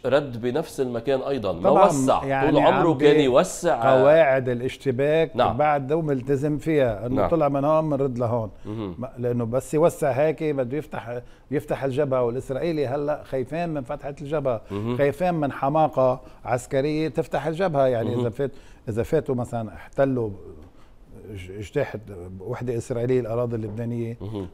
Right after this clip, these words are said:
Speaker 2: بتدخل المقاومة، بدها تشتعل الحرب.
Speaker 1: نعم.
Speaker 2: الإسرائيلي منه بوارد
Speaker 1: منه
Speaker 2: إنه
Speaker 1: جاهز؟
Speaker 2: يفتح، منه وارد يفتحها هلأ، لأنه عنده مشكلة كبيرة، مش
Speaker 1: مهم.
Speaker 2: عارف كيف بده يخلص منها لحد هلأ.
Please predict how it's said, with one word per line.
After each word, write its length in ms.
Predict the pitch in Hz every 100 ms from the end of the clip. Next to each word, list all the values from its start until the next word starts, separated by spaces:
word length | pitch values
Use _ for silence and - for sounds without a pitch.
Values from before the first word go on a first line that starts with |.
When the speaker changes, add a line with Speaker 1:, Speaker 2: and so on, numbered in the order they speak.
| -
Speaker 2:
بتدخل 480 | 127 123 185 135 165
المقاومة، 520 | 151 143 139 147 147
بدها 180 | 160 160
تشتعل 340 | - 185 170
الحرب. 320 | 151 170 135
Speaker 1:
نعم. 100 | -
Speaker 2:
الإسرائيلي 460 | 120 - 156 185 180
منه 440 | 202 196 170 156 - - - -
بوارد 340 | 131 170 185
Speaker 1:
منه 120 | 131
Speaker 2:
إنه 80 | 143
Speaker 1:
جاهز؟ 260 | 151 151 127
Speaker 2:
يفتح، 260 | 135 - 123 -
منه 340 | 151 190 175
وارد 520 | 156 139 156 185 156 131
يفتحها 460 | - - 143 135
هلأ، 260 | 147 131 104
لأنه 260 | 113 113
عنده 260 | 120 156 147
مشكلة 300 | 156 - 147
كبيرة، 380 | 123 165 156 131 - -
مش 160 | 92 113
Speaker 1:
مهم. 80 |
Speaker 2:
عارف 200 | 139 165
كيف 120 | - 139
بده 180 | 139
يخلص 280 | 151 139 -
منها 240 | 165 151 120 - -
لحد 380 | 110 113 160 127
هلأ. 460 | 120 156 143 117